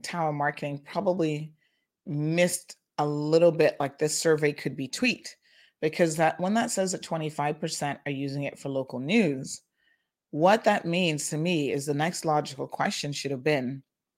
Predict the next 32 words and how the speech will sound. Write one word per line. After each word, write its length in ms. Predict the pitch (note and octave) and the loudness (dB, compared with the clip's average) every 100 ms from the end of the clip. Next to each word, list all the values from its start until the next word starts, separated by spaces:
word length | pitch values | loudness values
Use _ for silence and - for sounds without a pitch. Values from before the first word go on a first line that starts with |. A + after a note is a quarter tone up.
| _ _ _ _ _ _ - | _ _ _ _ _ _ -4
when 160 | E3+ E3 | -2 2
you're 100 | D3+ | 2
using 360 | D3 F3 D3+ | 2 2 0
social 360 | D#3 D3+ C#3+ C3 | -2 -2 -2 -4
media, 480 | D#3 A3 C#3+ G2+ - _ _ _ _ _ _ | 0 2 0 -4 -14 _ _ _ _ _ _
what 240 | C3 D3+ | -6 -2
are 40 | F#3 | 0
you 140 | D3 | -2
doing 300 | C3 D#3 D3 | -2 -2 -2
on 80 | C#3 | -4
social 320 | C3 B2+ C3+ | -6 -8 -6
media? 380 | D#3+ F#3+ - D3 _ _ _ _ _ _ - | -4 -4 -6 -14 _ _ _ _ _ _ -4
Because 360 | E3+ G3+ F3 D#3 | 0 2 2 2
most 440 | D#3 F#3 D4 - | 4 4 4 2
people 460 | A#3+ D3+ B2+ D3+ G3+ _ _ D#3 | 0 0 -4 -4 -6 _ _ -4
are 40 | |
using 400 | D3 C#3+ C#3 D#3+ | -2 -2 -4 -6
social 360 | - C3+ - E3+ | -6 -8 -8 -6
media 300 | C#3+ C3 D3 | -4 -4 -4
for 140 | F3+ | -4
news, 460 | A#3+ E4 B3+ - - _ _ - - | -2 -2 -6 -10 -18 _ _ -20 -6
but 100 | D#3 | 0
they 140 | D#3+ E3+ | 4 6
didn't 240 | G#3 G#3 | 6 2
kinda 360 | G#3+ F3 D#3 C#3 - | 0 0 0 -4 0
go 260 | D3+ D3+ | 4 4
that 240 | D#3 D#3+ F#3+ | 4 0 -4
far. 400 | - E3+ G#3 C4 _ _ _ _ _ _ _ _ - | -8 -8 -6 -8 _ _ _ _ _ _ _ _ -4
Um, 600 | D3+ D3 D3 C#3+ C#3+ D3 - _ _ _ - | -2 0 -2 -2 -4 -4 -8 _ _ _ 0
they, 280 | D#3+ D#3 D3 | 2 2 2
they 180 | D#3+ | 0
said, 560 | D#3+ - E3 D3+ D3 | 0 2 4 4 0